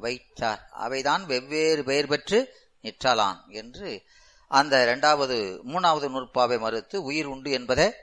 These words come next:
நிறுவினார். உயிர் இங்க எங்க நிறுவியிருக்காரு? உயிர் இவற்றின் வேறுன்னு சொல்லியிருக்காரு. இந்த ஏழு பொருளினுடைய வேறு, அதற்கு வேறாய் இருப்பது என்று சொன்னார். அடுத்து இந்த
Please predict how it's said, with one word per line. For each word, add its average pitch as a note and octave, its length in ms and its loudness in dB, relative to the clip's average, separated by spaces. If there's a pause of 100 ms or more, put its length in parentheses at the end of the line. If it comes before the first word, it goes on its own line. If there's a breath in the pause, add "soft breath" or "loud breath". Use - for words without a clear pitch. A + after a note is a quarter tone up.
(300)
நிறுவினார். G#2+ 580 -4 (280)
உயிர் G3 280 0
இங்க F3 180 -4
எங்க F3 200 -2
நிறுவியிருக்காரு? E3+ 540 0 (360 soft breath)
உயிர் G3 240 2
இவற்றின் F#3+ 400 0
வேறுன்னு A3+ 480 8
சொல்லியிருக்காரு. D#3 420 0 (720)
இந்த C3+ 100 0 (100)
ஏழு G3+ 240 6
பொருளினுடைய F#3+ 560 4 (640)
வேறு, F#3 360 4
அதற்கு D3 340 0
வேறாய் F#3+ 480 6
இருப்பது D#3 560 -2
என்று D#3+ 220 -2
சொன்னார். B2 460 0 (640)
அடுத்து F#3+ 920 2
இந்த C3 640 4